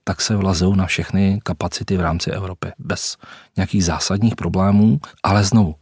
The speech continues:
je to o kapacitě takzvaně na první dobrou zkoušku. Nikdo neví a je to technika, jestli ta první zkouška dobrá vyjde, a to je to, co vám vlastně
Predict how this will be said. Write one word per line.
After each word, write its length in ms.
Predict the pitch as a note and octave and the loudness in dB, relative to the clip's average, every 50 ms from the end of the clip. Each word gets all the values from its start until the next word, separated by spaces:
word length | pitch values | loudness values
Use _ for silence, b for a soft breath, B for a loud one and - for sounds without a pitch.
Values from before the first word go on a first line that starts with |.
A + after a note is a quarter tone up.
| _ - | _ -4
je 100 | G2+ G#2+ | -4 -2
to 120 | - C3+ | 0 -2
o 60 | A#2 | -4
kapacitě 560 | G#2+ - G2 - - G2+ - - G2+ - A2+ G#2 | -2 -4 -4 -2 -2 -4 -2 -4 -2 0 0 2
takzvaně 400 | G#2 G2 G2+ G#2+ A2+ A2+ A2 A2 | 2 2 2 4 4 4 6 6
na 100 | G#2 F#2 | 4 2
první 320 | - G2+ F#2+ G#2+ A2+ A2+ | 2 0 2 4 4 6
dobrou 280 | G#2 G#2 G#2 A2 A2 A2+ | 6 6 4 4 2 2
zkoušku. 500 | - - - G#2+ A2+ - - _ - - - _ - G#2+ | 0 0 0 0 0 0 -2 _ -14 -18 -18 _ -2 2
Nikdo 300 | G2 A2 B2+ C3+ A2+ F2 | 4 6 6 6 6 4
neví 340 | D#2 D#2 D#2 D#2+ E2+ G2 | 4 2 0 0 0 0
a 60 | F#2 G2+ | 0 0
je 80 | G#2 | 2
to 80 | - B2 | 0 2
technika, 460 | - A#2 - - - A#2+ A2+ - - - - | 0 0 -2 2 2 2 2 2 -4 -8 -6
jestli 240 | G#2+ - - - | -8 -6 -6 -4
ta 80 | - D2+ | -6 -4
první 280 | - F2 F2+ F#2 F#2+ - | -2 -2 -2 -2 -2 -4
zkouška 360 | - - F#2+ - - - F#2+ | -2 -4 -4 -4 -2 -2 0
dobrá 280 | F#2+ G2+ G#2 G#2+ G#2 | 0 2 0 0 0
vyjde, 380 | G2+ F2 E2+ E2+ F2 F2+ F#2+ F#2+ - | 0 0 2 2 2 2 0 0 -2
a 80 | - - | -6 -4
to 100 | - G#2 | 0 0
je 100 | A2+ A#2 | 0 0
to, 140 | - - F#2+ | 0 -2 -4
co 160 | - - G2+ | -2 0 0
vám 160 | G2+ G2 G2 | 2 2 2
vlastně 340 | F#2+ F#2 F#2 - - G#2 G2+ | 2 0 -2 0 0 0 0